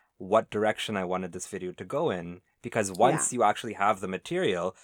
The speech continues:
Speaker 1: you have to work with what you have.
Speaker 2: Mm-hmm.
Speaker 1: You have an idea of where you wanna take it and you try to get it in that direction. But once you have material, you have to work with it because that's the reality and that's what you're trying to say. So
Speaker 2: It's
Speaker 1: it's
Speaker 2: kinda like being a lawyer.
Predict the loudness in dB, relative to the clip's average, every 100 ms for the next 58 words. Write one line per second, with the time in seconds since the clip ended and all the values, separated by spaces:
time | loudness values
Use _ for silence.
0 | _ -4 -2 2 0 2 0 0 -6 -6
1 | -8 -12 2 4 4 -6 -20 _ _ -6
2 | 0 0 -2 2 8 8 8 2 2 2
3 | 2 2 -2 -2 -2 -4 -2 -2 -2 -4
4 | -6 -4 -2 0 0 -2 -4 -6 -8 -4
5 | -4 -4 -6 -10 -10 _ _ -4 -4 -2
6 | 4 6 6 0 -2 0 2 0 0 -2
7 | -2 0 -2 -2 -8 -8 -12 -2 -2 2
8 | 6 6 4 -10 -4 2 2 2 -2 -2
9 | 4 4 2 -12 -4 -4 -4 _ _ -8
10 | -8 -6 -6 -2 0 -2 -8 _ _ _
11 | -2 -2 0 0 0 -2 -4 -4 -2 0
12 | 0 -2 -6